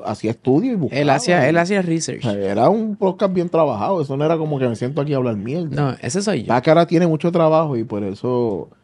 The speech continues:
Speaker 1: no le ha sacado
Speaker 2: Ah, ¿va a
Speaker 1: más.
Speaker 2: haber el año
Speaker 1: Él
Speaker 2: que
Speaker 1: quiere
Speaker 2: viene más
Speaker 1: hacerlo.
Speaker 2: historias con calle?
Speaker 1: Y queríamos por lo menos una vez al mes, ¿sabes? Porque yo sé que es bien sacrificado y más con haciendo baja de dos a la
Speaker 2: Ahora que el network está lleno de muchas cosas,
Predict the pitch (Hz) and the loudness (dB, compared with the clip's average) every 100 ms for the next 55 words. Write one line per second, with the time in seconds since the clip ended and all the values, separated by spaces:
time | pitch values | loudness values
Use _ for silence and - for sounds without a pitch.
0 | _ _ _ - - 110 107 117 - 131 | _ _ _ -16 -6 -2 0 0 0 0
1 | 135 135 120 196 214 247 254 247 247 240 | 2 2 2 2 4 2 2 0 0 0
2 | 254 240 226 165 196 233 143 175 185 196 | 2 2 4 4 4 4 4 6 4 2
3 | 226 233 233 233 180 131 139 127 127 143 | 0 -2 -2 0 0 4 6 6 4 2
4 | 180 170 165 165 170 165 151 151 165 160 | 2 4 4 2 2 2 2 2 0 -2
5 | 120 143 170 _ 135 120 110 104 104 117 | -2 -2 -4 _ -4 -2 0 -2 -2 -2
6 | 135 147 143 147 156 147 139 123 139 113 | -2 0 -2 -2 -4 -2 0 2 2 0
7 | 113 123 123 127 131 127 131 127 123 123 | -4 -4 -4 -2 0 0 0 0 0 0
8 | 120 123 165 196 220 233 254 240 240 233 | 0 0 0 2 0 0 -2 0 2 2
9 | 226 220 202 214 226 214 208 208 214 233 | 0 -2 2 2 2 2 2 2 0 -2
10 | 220 254 247 185 | -2 -2 -2 -4